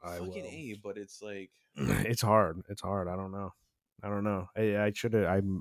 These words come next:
Speaker 1: I shoulda prepared both of us earlier,
Speaker 2: Mm-hmm.
Speaker 1: but it's, it's fine. We, we don't.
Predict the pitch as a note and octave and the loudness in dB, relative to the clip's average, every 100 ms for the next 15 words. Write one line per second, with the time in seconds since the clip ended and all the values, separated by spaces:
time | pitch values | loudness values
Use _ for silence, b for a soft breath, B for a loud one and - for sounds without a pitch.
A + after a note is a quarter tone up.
0 | - F#2+ - G2 F#2+ F#2 F#2+ F2+ F#2+ F2+ | -2 -2 -2 0 0 0 -2 -2 -2 -2
1 | F2+ F2+ F#2+ F2+ F2+ F2+ F#2 G2 G#2+ _ | -2 -2 -2 -4 -4 -4 -4 -4 -6 _
2 | - G#2 G#2+ G#2 G2+ G2+ G2 - G#2 G2+ | -14 -12 -10 -10 -6 -4 -6 -6 -8 -8
3 | - E2 - - G#2+ A#2 A#2+ C3 C#3 | -8 -12 -8 -2 0 2 2 2 2